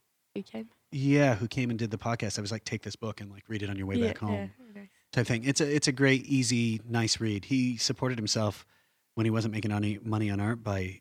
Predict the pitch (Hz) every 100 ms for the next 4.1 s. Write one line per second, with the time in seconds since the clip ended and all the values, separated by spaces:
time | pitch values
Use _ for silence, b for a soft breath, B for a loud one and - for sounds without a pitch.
0 | _ 98 87 92 - 101 101 92 90 101
1 | 98 90 87 - _ _ _ _ _ _
2 | _ _ _ 220 - 202 180 202 202 640
3 | - - 254 254 240 269 190 185 185 180
4 | 185